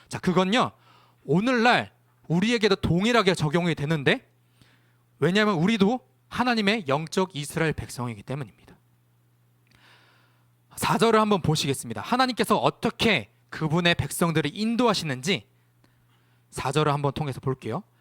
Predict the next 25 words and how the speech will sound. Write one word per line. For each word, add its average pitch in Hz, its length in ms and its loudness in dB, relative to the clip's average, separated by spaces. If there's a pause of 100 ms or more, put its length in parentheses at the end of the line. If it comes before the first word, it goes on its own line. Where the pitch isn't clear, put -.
(300)
"너희가 214 360 4
노년에 247 460 4
이르기까지 214 600 0
내가 165 200 2
그리하겠고 165 800 -2
백발이 143 460 -2
되기까지 147 560 -4
내가 135 220 -2
너희를 127 320 -2 (180)
품을 226 300 -2
것이라. 135 500 -2 (400)
내가 135 260 -2
지었은즉 170 840 -2 (140)
내가 147 460 0 (420)
업을 151 300 2
것이요 180 480 -2 (300)
내가 113 260 -6 (160)
품고 196 600 -8 (260)
구하여 143 600 -4
내리라." 104 380 -18 (580)
다시 - 280 -4
한번요. 156 420 0 (880)
너희가 185 340 4
노년에 226 460 4
이르기까지 190 920 0